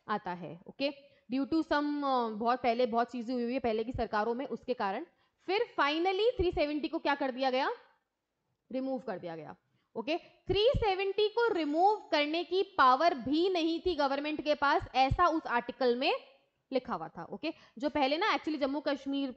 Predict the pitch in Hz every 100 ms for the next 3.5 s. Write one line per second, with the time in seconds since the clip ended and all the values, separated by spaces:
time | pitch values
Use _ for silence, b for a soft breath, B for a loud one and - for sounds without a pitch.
0 | - 277 359 - 262 262 269 285 302 254
1 | 262 247 240 294 240 233 233 233 220 185
2 | 180 170 - _ - - 226 - _ b
3 | _ 294 302 302 349